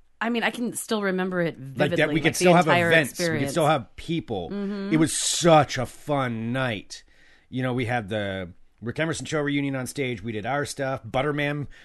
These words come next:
Speaker 2: Mister Pancakes performed live.
Speaker 1: Oh, my gosh.
Speaker 2: We had Courage, uh, performing. I mean, it was so, so great and so much fun.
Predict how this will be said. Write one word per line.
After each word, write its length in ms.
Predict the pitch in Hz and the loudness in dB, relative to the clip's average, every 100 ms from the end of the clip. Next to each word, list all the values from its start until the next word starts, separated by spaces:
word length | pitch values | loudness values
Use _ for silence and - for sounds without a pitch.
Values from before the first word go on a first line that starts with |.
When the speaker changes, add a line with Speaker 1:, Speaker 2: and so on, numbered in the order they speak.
| - | -16
Speaker 2:
Mister 240 | - 117 113 | -8 -6 -4
Pancakes 460 | - 143 135 139 | 0 0 0 -2
performed 400 | - - 156 139 | -4 -4 -2 0
live. 380 | 127 131 123 123 | 2 4 4 2
Speaker 1:
Oh, 80 | 180 | 0
my 140 | 170 151 | -2 -6
gosh. 340 | 151 143 131 | -8 -10 -6
Speaker 2:
We 160 | 113 120 | 0 2
had 320 | 117 113 95 | 2 0 -4
Courage, 720 | - 160 151 147 139 - - - - - - - | -2 2 4 4 0 -6 -12 -18 -20 -20 -14 -2
uh, 140 | 127 | 0
performing. 500 | 139 - 147 139 139 | 0 -2 0 0 0
I 60 | 120 | -2
mean, 300 | 127 123 117 | -2 -2 -4
it 80 | 127 | -4
was 180 | 120 - | -4 -4
so, 380 | - 127 110 98 | -6 -2 -2 -2
so 360 | - - 156 110 | -4 0 0 0
great 360 | 98 76 - - - - - - | -2 -6 -10 -12 -14 -14 -16 -10
and 200 | 104 104 | -8 -6
so 220 | - 147 | 0 0
much 180 | 110 92 | 0 -4
fun. 320 | - 82 64 | -8 -8 -10